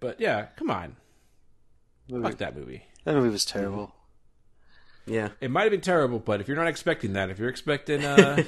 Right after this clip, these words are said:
Speaker 3: <laughs>
Speaker 1: Star Wars.
Speaker 3: Yeah, Star Wars.
Speaker 2: Yeah.
Speaker 1: <laughs> And it's not Star Wars. Yeah. All right, Alex. Number two.
Speaker 3: Uh, number two is <laughs> from Boondock Saints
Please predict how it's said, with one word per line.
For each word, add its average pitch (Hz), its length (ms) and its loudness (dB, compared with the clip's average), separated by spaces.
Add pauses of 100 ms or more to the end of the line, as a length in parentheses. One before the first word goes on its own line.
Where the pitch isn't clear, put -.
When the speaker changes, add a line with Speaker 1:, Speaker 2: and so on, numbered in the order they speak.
(100)
Speaker 3:
<laughs> - 160 -2
Speaker 1:
Star 165 320 0
Wars. 98 340 0
Speaker 3:
Yeah, 110 160 2
Star 104 360 -4
Wars. 110 400 -4
Speaker 2:
Yeah. 123 180 -6 (120)
Speaker 1:
<laughs> - 120 -20
And 127 240 2
it's 107 160 -10
not 123 240 -10
Star 80 240 -6
Wars. 76 380 -8 (100)
Yeah. - 140 -14 (1600)
All 117 80 2
right, 95 140 2 (200)
Alex. - 520 2 (1120)
Number 107 100 -8
two. 82 240 -8 (380)
Speaker 3:
Uh, 131 200 4
number 123 200 2
two 165 400 2 (420)
is 143 420 4
<laughs> - 560 6
from 135 280 0 (120)
Boondock 170 440 2
Saints 139 540 -2